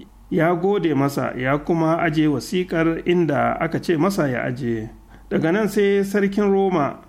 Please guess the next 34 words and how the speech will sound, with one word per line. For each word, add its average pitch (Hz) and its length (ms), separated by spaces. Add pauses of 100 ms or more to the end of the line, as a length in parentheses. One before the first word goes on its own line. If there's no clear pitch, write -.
(140)
ya 143 240
zo 190 200
ya 190 180
buɗe 196 260
wasiƙar. 147 640 (400)
Da 143 100
farko 190 500
ya 185 200
ga 190 180
kalmar 196 460
"Bismillahir 156 880
Rahmanir 147 640
Rahim" 120 420 (260)
da 139 140
aka 170 180
fara 156 640
da - 160
ita 170 580
a 131 320
cikin 170 300
wasiƙar, 143 600 (400)
ta 156 200
ja 175 160
hankalinsa. 135 760 (560)
Sai - 240
ya 214 180
ce, 190 160
"Ban 160 240
taɓa 180 480
ganin 185 340
irin 190 240
wannan 170 300
wasiƙar 147 540
ba, 113 220